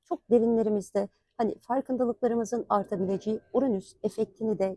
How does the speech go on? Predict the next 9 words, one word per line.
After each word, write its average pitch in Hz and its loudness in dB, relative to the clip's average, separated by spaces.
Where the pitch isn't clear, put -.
derinlere 233 2
kadar 220 -6
elimizde 196 -2
hissedebileceğimiz 196 -2
bir 214 0
yirmi 208 0
iki - -8
Temmuz 180 -8
haftasına 208 -6